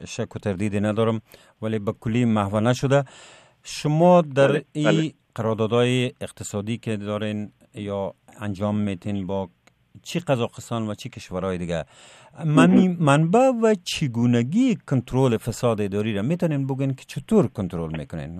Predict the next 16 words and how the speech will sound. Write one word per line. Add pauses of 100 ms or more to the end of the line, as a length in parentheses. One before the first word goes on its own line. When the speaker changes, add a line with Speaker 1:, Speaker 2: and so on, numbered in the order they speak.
Speaker 1:
و
کدام
منبع
کنترل
می‌کنه؟ (1600)
Speaker 2:
اه، (160)
در
مجموع
به
هر
اندازه
که
ما (260)
سیستم
سازی
کنیم